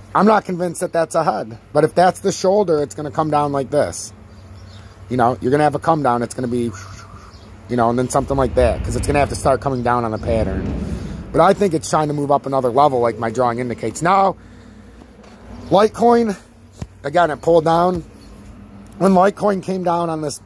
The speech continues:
big fucking dump down here to three thirty-four, it was ten dollars under what I bought it. So I, I only had seventy-five dollars in my PayPal account. So I just threw it in there.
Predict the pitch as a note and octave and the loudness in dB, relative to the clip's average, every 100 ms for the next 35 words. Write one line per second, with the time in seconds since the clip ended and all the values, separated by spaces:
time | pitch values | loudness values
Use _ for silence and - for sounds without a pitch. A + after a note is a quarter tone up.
0 | - - A3 G#3 D3 F3 E3 D#3+ D3 D3 | -8 4 6 6 2 -2 -2 -4 -6 -4
1 | C3+ D3+ D3+ D3+ C#3+ B2 - D3+ D#3 D#3 | -4 -8 -8 -8 -6 -4 -2 2 2 0
2 | - D#3 D3+ C3 D3+ D3 C3 - F3 F3+ | 2 4 4 2 4 4 2 -2 -2 2
3 | D#3+ D#3+ D3 D3+ C#3+ C#3 A#2+ A2 B2+ A2 | 2 2 0 -4 -2 0 0 0 0 0
4 | G2+ - B2+ C#3+ C#3+ C#3 F#3 D3 C#3+ D3 | -4 -4 2 2 4 2 2 0 -2 -2
5 | - B2+ B2 A2+ A#2 A#2 A#2+ A#2 G#2+ G#2 | 0 -2 -2 -4 -2 0 2 2 0 -4
6 | G2 A2+ G#2+ B2 A#2 G#2+ F#2+ F2+ G#2 G2 | -6 -4 -2 -2 -2 -2 -6 -6 -8 -4
7 | C3 C3+ A#2+ - D3 C3 C3 C3+ C3+ C3 | 0 0 0 -2 -2 0 0 0 0 -2